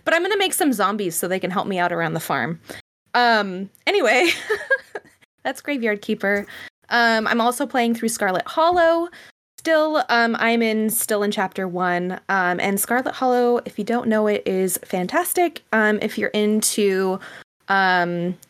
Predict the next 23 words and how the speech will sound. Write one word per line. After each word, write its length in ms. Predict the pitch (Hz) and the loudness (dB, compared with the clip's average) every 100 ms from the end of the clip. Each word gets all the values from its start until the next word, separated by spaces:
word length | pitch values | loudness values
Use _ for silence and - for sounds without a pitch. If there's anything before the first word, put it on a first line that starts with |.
| - - - | -20 -8 -2
uh, 360 | 196 180 175 | 2 2 2
graphic 560 | 175 - 196 226 240 233 | -2 -2 0 0 -2 0
novels, 800 | 196 185 185 202 285 381 - - - - | 2 2 0 0 0 0 -2 -4 -8 0
um, 540 | 208 202 196 196 196 - - - _ _ _ - | 2 4 4 2 0 -2 -14 -20 _ _ _ -2
it 120 | 226 | 0
is 180 | 220 208 | 2 2
made 240 | 214 202 | 2 2
by 220 | 208 196 | 2 2
Abby 260 | - 185 214 | 2 0 -2
Howard, 420 | 190 180 180 180 | -2 0 0 -2
who 440 | - 208 190 185 180 | -2 -2 2 2 0
is 160 | 190 180 | -2 -2
a 60 | |
graphic 300 | 185 185 190 | -2 -2 -2
novelist, 480 | 202 285 320 330 - | -2 0 0 -2 -4
and 240 | - 196 196 | -6 -4 -4
she 320 | - 208 208 | -2 -2 -2
does 500 | 202 190 190 190 185 | 0 0 2 0 -2
a 100 | 196 | -4
wonderful 380 | 185 214 269 285 | -2 -2 -2 -2
job. 340 | 233 214 311 - - - | 0 2 0 -4 -16 0
Um, 380 | 220 208 208 208 | 2 4 2 2
it's 280 | 226 226 - | 0 -2 -4